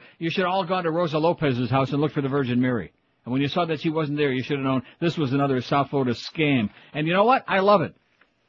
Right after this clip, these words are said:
We keep pulling the biggest scams on the rest of the world.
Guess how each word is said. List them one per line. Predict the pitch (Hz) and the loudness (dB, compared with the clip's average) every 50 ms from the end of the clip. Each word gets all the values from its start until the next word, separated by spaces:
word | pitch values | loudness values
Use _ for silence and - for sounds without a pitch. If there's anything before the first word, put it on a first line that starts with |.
| _ _ - | _ _ -2
We | 185 240 220 | 0 0 2
keep | - 233 220 - | 2 0 0 2
pulling | 208 214 202 180 | 0 0 0 0
the | 165 | 0
biggest | 143 170 233 240 240 - - - | 2 2 2 4 2 0 0 -2
scams | - 226 202 190 170 135 151 | -2 -2 0 0 0 0 0
on | 147 | 0
the | 147 | 0
rest | 156 165 160 - | 0 -2 -2 -4
of | 165 160 | -4 -6
the | 160 | -2
world. | 156 151 139 | -2 -2 -2